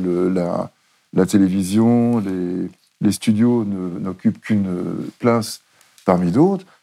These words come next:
mais il y a des salles de conférences, des amphithéâtres, des, des, des lieux de, de, de recherche en matière, disons, de relations internationales,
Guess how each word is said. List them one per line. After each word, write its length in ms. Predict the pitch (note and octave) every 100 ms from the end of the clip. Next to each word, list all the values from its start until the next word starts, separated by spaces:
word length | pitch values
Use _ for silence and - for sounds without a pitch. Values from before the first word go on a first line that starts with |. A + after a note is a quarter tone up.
| _
mais 80 | F2+
il 60 | F2
y 40 |
a 160 | G#2+ A2+
des 120 | F#2+
salles 240 | - G2
de 80 | F#2
conférences, 680 | F2+ F#2 - F#2+ A2+ C#3+ B2+
des 160 | G#2 F#2
amphithéâtres, 960 | - G2 G#2+ A2 C3+ C#3 C3+ - G#2
des, 300 | G2 G#2 G2+ G2 F#2
des, 480 | - F#2+ F#2 F#2+ G#2 - _ _ _
des 100 | G2+
lieux 300 | F#2+ G#2 A#2
de, 460 | G2+ G2+ F#2+ F#2+ G2
de, 220 | F#2+ F#2
de 120 | F#2
recherche 500 | F#2 G#2+ - E3 -
en 20 | F#2+
matière, 460 | F2 - G#2 G2+ F2+
disons, 300 | E2+ E2 G#2+
de 60 | F2+
relations 320 | F2+ F#2 G2
internationales, 720 | F#2+ F#2 F#2 A#2+ B2 D#3+